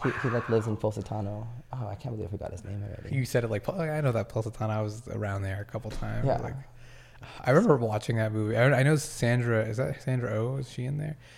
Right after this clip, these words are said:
Speaker 2: The girl from the
Speaker 1: Uh, it's, you know, oh, it's
Speaker 2: the girl
Speaker 1: not.
Speaker 2: from, uh, not, Grey's Anatomy.
Speaker 1: Grey's Anatomy, yeah.
Speaker 2: Yeah,
Speaker 1: She's a,
Speaker 2: yeah.
Speaker 1: she, yeah, she has a baby, and then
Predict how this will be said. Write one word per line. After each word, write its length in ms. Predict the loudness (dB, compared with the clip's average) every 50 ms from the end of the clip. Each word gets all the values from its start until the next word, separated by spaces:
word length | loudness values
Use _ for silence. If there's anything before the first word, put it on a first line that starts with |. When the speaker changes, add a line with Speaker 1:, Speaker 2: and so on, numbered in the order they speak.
| -20 -6 -2
Speaker 2:
The 80 | 2
girl 180 | 4 6 4 4
from 400 | 4 4 2 4 4 2 0 -4 -10 -16 -6
the 180 | -2 0 2 4
Speaker 1:
Uh, 380 | 4 6 6 6 6 6 4 0 -4 -8
it's, 300 | -8 -8 -8 -8 -10 -6
you 120 | -4 -4
know, 140 | -2 -4 -4 -6
oh, 120 | -8 -8 -8
it's 120 | -10 -6
Speaker 2:
the 100 | -4 2
girl 140 | 4 4 6
Speaker 1:
not. 20 |
Speaker 2:
from, 160 | 6 4 2
uh, 140 | 4 2 2
not, 320 | 2 0 -2 -6 -12 -10 4
Grey's 220 | 6 6 6 6
Anatomy. 300 | 6 4 4 4 4 4
Speaker 1:
Grey's 100 | 4 4
Anatomy, 300 | 4 4 2 2 2 0 -2
yeah. 200 | -2 -2 -4 -2
Speaker 2:
Yeah, 260 | 0 2 4 6 6
Speaker 1:
She's 80 | 6 6
a, 40 |
Speaker 2:
yeah. 280 | 6 4 4 2 0 -4 -6 -10
Speaker 1:
she, 140 | -8 -6 -2 -2
yeah, 340 | 2 2 2 2 2 0 -2 -6 -8 -10 -14 -16 -18 -10
she 120 | -4 -2
has 100 | -2 -2
a 60 | -2 -2
baby, 320 | -2 -4 -4 -4 -4 -6
and 120 | -6 -4
then 160 | -4 -4 -6